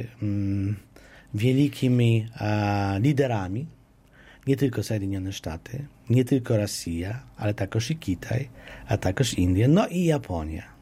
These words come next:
No i Japonia. Do tego, do tej siemiorki jeszcze dochodzi Kanada, prawda? I z-, i Eurosojus, prawda, jako taki. Chociaż tutaj Wielka Brytania raczej, e, jest to, to już stroną,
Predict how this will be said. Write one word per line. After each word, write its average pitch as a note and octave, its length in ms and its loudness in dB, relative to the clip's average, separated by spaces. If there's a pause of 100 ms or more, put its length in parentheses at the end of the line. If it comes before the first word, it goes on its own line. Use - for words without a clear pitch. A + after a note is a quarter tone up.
(600)
No A2 200 0
i F#2 160 -2
Japonia. - 580 -8 (520)
Do D#3 80 4
tego, D#3 260 2
do C#3+ 120 0
tej C3+ 140 -2
siemiorki C3 420 -4
jeszcze A#2 160 -6
dochodzi G#2 380 -6 (600)
Kanada, D#3+ 640 2
prawda? D3+ 540 -4 (640)
I E3 720 4
z-, C3 380 0
i D3+ 180 4
Eurosojus, C#3 680 0
prawda, F2 460 -10
jako - 420 -8
taki. A#2+ 520 -2 (500)
Chociaż D3 320 2
tutaj C#3+ 260 2
Wielka C#3+ 320 2
Brytania A#2+ 480 2
raczej, A2 340 -2
e, G#2 100 -6 (920)
jest G#2 340 0
to, G#2 100 -2 (280)
to G#2+ 120 0
już G#2 100 0
stroną, F#2 300 -4